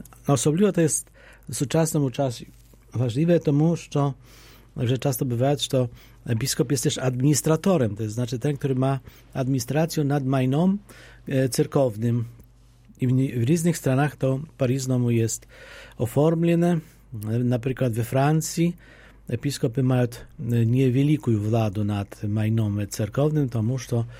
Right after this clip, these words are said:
jeszcze z czasów rewolucji francuskiej, e, wszystkie cerkowne sporudy były znacjonalizowane i przyjęte, e, державою. I держава ma je, e, taki решительny,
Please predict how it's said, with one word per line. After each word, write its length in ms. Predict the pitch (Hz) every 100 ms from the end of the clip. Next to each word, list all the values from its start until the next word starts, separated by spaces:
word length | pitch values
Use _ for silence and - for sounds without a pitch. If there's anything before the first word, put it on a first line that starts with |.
| - - - -
jeszcze 240 | 123 -
z 60 | 110
czasów 360 | 127 113 110
rewolucji 400 | 123 113 123 147
francuskiej, 680 | 131 147 - 180 - 151 143 - - - - - - -
e, 140 | 120
wszystkie 220 | 113 151
cerkowne 580 | - 139 117 143 127 120
sporudy 540 | - 143 151 175 147 120 - -
były 280 | 113 127 120
znacjonalizowane 1200 | 110 123 117 120 107 120 143 147 135 131 123 117 - - - - -
i 200 | 113 139
przyjęte, 760 | 139 127 117 110 110 - 117 117 117 -
e, 220 | 107 107
державою. 760 | 98 110 110 107 104 101 98 104 - 143
I 120 | 147
держава 480 | 123 98 117 131 123
ma 200 | 110 120
je, 200 | 123 127 - - - - -
e, 420 | 113 113 110 110 113
taki 280 | 117 113 123
решительny, 840 | 117 113 123 - 120 120 117 117